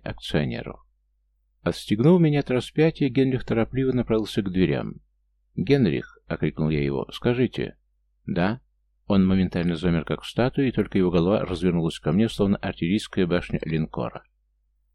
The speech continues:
«А вам не показалось, что личность мистера Зеро какая-то странная?» — спросил я, разминая затекшие руки. «Что вы имеете в виду, Моррисон?» Его поза не поменялась.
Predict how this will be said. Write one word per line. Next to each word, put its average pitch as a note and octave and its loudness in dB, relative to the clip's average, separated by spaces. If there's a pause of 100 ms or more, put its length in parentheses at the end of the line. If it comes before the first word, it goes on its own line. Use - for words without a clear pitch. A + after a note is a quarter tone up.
(440)
«А G2 -4
вам A2 2
не A#2 4
показалось, B2 2
что - 2
личность G#2 2
мистера F#2+ 2
Зеро G2 0
какая-то G2 -2
странная?» — D2 0
спросил E2 -4
я, C#3+ 2
разминая G#2 0
затекшие F2+ -2
руки. B1 -6 (880)
«Что - 0
вы F2 2
имеете E2 2
в - 4
виду, D#2 2
Моррисон?» E2 -2 (300)
Его D#2 0
поза F2 0
не F2 2
поменялась. D#2+ -2